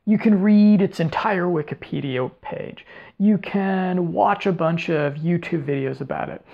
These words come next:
You can study its language. You can even use social networking websites to meet and chat with people there. But you won't really know the country the way you would if you actually went there.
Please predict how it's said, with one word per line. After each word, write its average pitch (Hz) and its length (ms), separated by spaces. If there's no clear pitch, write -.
You 220 120
can 208 140
study 202 420
its 185 160
language. 151 920
You 202 80
can 196 140
even 208 320
use 196 480
social 202 360
networking 175 440
websites 160 480
to 190 100
meet 220 320
and 180 240
chat - 340
with - 200
people 139 520
there. 170 600
But - 180
you 214 140
won't 254 440
really 185 500
know 151 400
the 143 100
country 156 600
the 208 100
way 240 160
you 226 180
would 202 220
if 196 140
you 180 100
actually 170 340
went 170 280
there. - 220